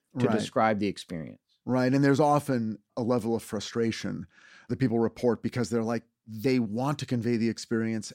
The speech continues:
Speaker 2: accurately. And they will often, often say, "There are no words." And sometimes it's very specific. They will say,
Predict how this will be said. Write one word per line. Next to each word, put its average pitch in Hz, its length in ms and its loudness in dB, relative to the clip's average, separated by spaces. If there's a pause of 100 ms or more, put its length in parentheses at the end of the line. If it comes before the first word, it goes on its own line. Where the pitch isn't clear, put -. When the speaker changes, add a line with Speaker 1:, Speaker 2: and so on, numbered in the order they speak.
Speaker 2:
accurately. 151 680 0 (1160)
And 139 100 2
they 143 80 8
will 135 220 4 (120)
often, 160 420 -2 (100)
often 139 320 -2
say, 170 340 -2
"There 127 200 -2 (100)
are 117 220 0
no 120 220 2
words." 117 460 2
And 127 120 -2
sometimes 240 380 -2
it's 139 120 -4
very 156 200 2
specific. 131 540 -4
They 143 160 2
will 143 140 2
say, 127 320 0